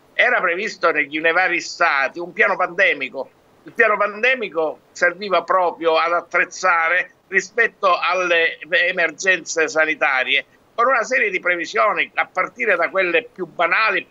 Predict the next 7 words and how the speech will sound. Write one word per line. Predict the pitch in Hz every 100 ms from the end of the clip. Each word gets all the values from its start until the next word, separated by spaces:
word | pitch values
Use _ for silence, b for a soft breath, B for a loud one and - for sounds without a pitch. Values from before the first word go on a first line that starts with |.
| _
più | 143
semplici, | 196 220 220 175 147
che | 151 175
era | 165
la, | 151 151 - b
la | -
predisposizione | 156 175 165 - 170 160 - 202 202 175 160